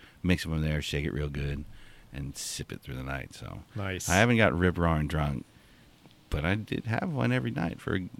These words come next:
Speaker 2: Right.
Speaker 1: few weeks. I was
Speaker 2: Where
Speaker 1: like, "What
Speaker 2: it's
Speaker 1: am I doing? This
Speaker 2: Yeah.
Speaker 1: ain't on the list at all."
Speaker 2: No, I know.
Speaker 1: And neither was that ice cream. It
Speaker 2: And
Speaker 1: was like,
Speaker 2: sh-
Speaker 1: "This is it." I didn't fall all the way into the sugar bin,
Speaker 2: Oh,
Speaker 1: but
Speaker 2: the
Speaker 1: I fell
Speaker 2: su-
Speaker 1: far enough. Oh, it's embarrassing, man. It was funny. Of all things,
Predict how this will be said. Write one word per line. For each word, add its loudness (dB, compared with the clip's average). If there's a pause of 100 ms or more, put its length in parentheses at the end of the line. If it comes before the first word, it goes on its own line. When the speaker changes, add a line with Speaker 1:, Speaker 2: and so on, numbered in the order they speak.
(100)
Speaker 2:
Right. 8
Speaker 1:
few 8
weeks. 2
I 0
was 2
Speaker 2:
Where 2
Speaker 1:
like, -6
"What 2
Speaker 2:
it's 4
Speaker 1:
am 4
I 6
doing? 6
This 6
Speaker 2:
Yeah. 12
Speaker 1:
ain't 12
on 12
the 8
list 6
at 6
all." 12
Speaker 2:
No, -2
I -2
know. -4 (200)
Speaker 1:
And 2
neither 6
was 6
that 8
ice 8
cream. 0 (120)
It -2
Speaker 2:
And 4
Speaker 1:
was 4
like, 10
Speaker 2:
sh- -2 (100)
Speaker 1:
"This 10
is 6
it." 10 (840)
I 4
didn't 8
fall 12
all 12
the 10
way 10
into 4
the 0
sugar 0
bin, 0
Speaker 2:
Oh, 2
Speaker 1:
but 6
Speaker 2:
the 8
Speaker 1:
I 8
fell 8
Speaker 2:
su- 2
Speaker 1:
far 10
enough. 8
Oh, 10
it's 8
embarrassing, 4
man. 2
It 0
was 4
funny. 4
Of 4
all 8
things, 4